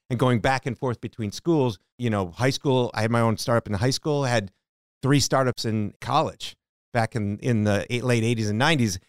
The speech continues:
and I would go back and forth from school to my own job, right, and learn about these things.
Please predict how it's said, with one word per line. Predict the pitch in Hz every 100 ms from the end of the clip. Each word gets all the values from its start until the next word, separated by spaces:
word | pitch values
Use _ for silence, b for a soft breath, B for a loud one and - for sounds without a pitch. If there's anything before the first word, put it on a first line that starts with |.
| _
and | 127 135
I |
would | 156 135
go | 147
back | 123 147 139
and | 131
forth | 151
from | -
school | 107 - 175
to | -
my | 127 135
own | 127
job, | 123 151 117 98
right, | 120 143 131
and | 120 b b _
learn | 110 143 156
about | 113 101
these | 104 87 -
things. | 92 82 80